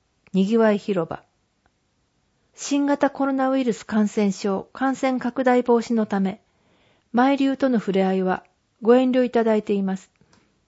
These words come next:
また、密を避けるため、状況により出演がなくなる場合があります。辰の子マルシェ、十一月は十三日に実施予定。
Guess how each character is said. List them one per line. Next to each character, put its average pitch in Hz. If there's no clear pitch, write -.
ま 185
た、 220
密 277
を 226
避 185
け 226
る 202
た 170
め、 170
状 254
況 254
に 240
よ 233
り 220
出 -
演 285
が 269
な 254
く 262
な 277
る 254
場 180
合 175
が 170
あ 165
り 170
ま 165
す。 -
辰 -
の 277
子 277
マ 262
ル 226
シ -
ェ、 -
十 254
一 277
月 269
は 202
十 285
三 247
日 170
に 156
実 175
施 233
予 220
定。 -